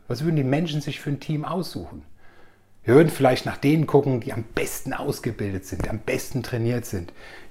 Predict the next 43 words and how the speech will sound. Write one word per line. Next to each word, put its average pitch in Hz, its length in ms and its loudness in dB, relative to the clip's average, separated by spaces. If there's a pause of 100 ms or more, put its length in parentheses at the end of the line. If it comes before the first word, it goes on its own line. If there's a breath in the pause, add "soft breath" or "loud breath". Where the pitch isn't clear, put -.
die 104 260 -2
sharp - 580 2
sind, 101 280 0
wie 107 80 0
man 95 160 -2
so 98 100 -6
schön 92 280 -4
sagt, - 400 -12 (640 soft breath)
die, 95 220 -6 (200 loud breath)
die 98 80 0
nach - 180 0 (160)
outgoing 131 520 8
sind, 95 180 -2
die 101 80 -2
nach 92 160 -4
draußen 131 560 4
gehen, 104 240 2
die 95 180 0
vor 95 180 -2
Menschen 131 360 0
stehen 104 340 -2
können, 98 260 -2
die 92 180 -4
reden 127 500 4
können, 110 380 4
die 101 240 0 (360 loud breath)
wortgewandt 113 840 4
sind, 98 220 -4
wo 107 80 0
man 107 120 0
hinschaut 131 460 4
und 101 100 -6
sagt, - 200 -2 (100)
"Wow, - 460 6
was 95 160 -4
sind 120 160 -4
das 104 100 -6
für 104 140 -6
Typen?" 110 340 -6 (1600 soft breath)
Jesus - 320 -4
war 85 100 -12
so - 160 -10
anders. 85 400 -16